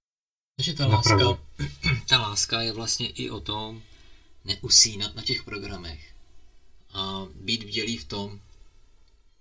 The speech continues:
Speaker 1: že já vím, že ty programy mi způsobí tu nespokojenost, to znamená na lásku. A já si volím spokojenost a lásku.
Speaker 2: Ano.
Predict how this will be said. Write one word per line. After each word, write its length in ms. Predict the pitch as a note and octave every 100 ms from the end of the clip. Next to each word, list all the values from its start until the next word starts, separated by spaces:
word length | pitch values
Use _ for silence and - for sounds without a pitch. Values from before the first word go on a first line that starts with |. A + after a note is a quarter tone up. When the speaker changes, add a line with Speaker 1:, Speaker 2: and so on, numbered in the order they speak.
| -
Speaker 1:
že 140 | A#2
já 200 | A2+ A2+
vím, 420 | A#2 F#2 G#2+ C#3+ - -
že 120 | - B2+
ty 120 | D3+
programy 680 | G#2 G2+ G2 F2+ F2+ B2 C#3+ - - - A2+
mi 60 |
způsobí 680 | - - C3+ - B2+ C3 C3+
tu 100 | C3+
nespokojenost, 720 | A#2+ - - G#2+ F2+ F2 -
to 120 | -
znamená 460 | - B2+ A#2+ A2+ A2
na 120 | G2
lásku. 420 | F2+ F#2 - - - - - -
A 100 | -
já 180 | A#2 C#3
si 160 | - G2
volím 460 | G2+ A#2+ A#2+ B2 - - - -
spokojenost 680 | - - - G2 G2 F#2+ - -
a 60 |
lásku. 360 | F2 E2 - -
Speaker 2:
Ano. 240 | G2+ G2